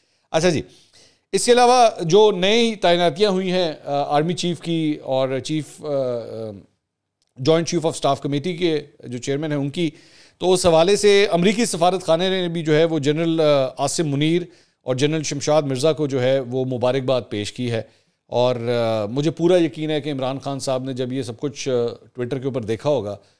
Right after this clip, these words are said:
तो मेरे दिल ते छुरियाँ चलाइयाँ वाला गाना पीछे बज रहा होगा। जब जाहिर बात है, एक तो अमरीका, ऊपर से नए आर्मी चीफ,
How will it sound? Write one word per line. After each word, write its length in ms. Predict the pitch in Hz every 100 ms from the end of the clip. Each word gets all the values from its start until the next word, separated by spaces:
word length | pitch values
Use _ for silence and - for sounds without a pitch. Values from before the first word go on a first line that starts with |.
| _ _ -
तो 420 | 127 127 123 117
मेरे 200 | 123 143
दिल 200 | 135 143
ते 160 | 131 151
छुरियाँ 340 | - 127 131
चलाइयाँ 360 | 120 120 117 120
वाला 240 | 117 113
गाना 480 | 110 113 113 107 101 _ -
पीछे 320 | 120 - 120
बज 280 | 110 110 95
रहा 100 | 107
होगा। 260 | 92 76 - -
जब 120 | 131
जाहिर 220 | 180 226
बात 220 | 240 196 185
है, 120 | 196
एक 220 | 185 180
तो 80 | 202
अमरीका, 720 | 196 170 170 165 175 - - _ _ -
ऊपर 180 | 156 175
से 160 | 175
नए 260 | 160 160 165
आर्मी 280 | 156 156 147
चीफ, 300 | 151 143